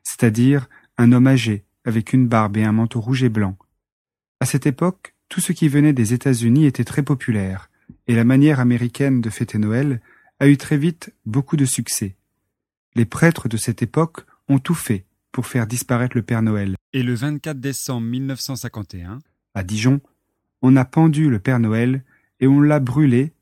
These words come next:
devant la cathédrale. Les enfants et les gens autour ont été très surpris.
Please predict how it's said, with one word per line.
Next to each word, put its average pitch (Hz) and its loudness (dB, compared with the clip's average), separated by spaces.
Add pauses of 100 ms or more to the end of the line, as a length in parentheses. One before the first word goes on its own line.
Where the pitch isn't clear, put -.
(100)
devant 135 2
la 135 2
cathédrale. 104 -4 (1300)
Les 120 4
enfants 147 0 (100)
et 117 0
les 113 0
gens 131 -2
autour 131 -2 (280)
ont 123 2
été 139 -2
très 143 0
surpris. - -6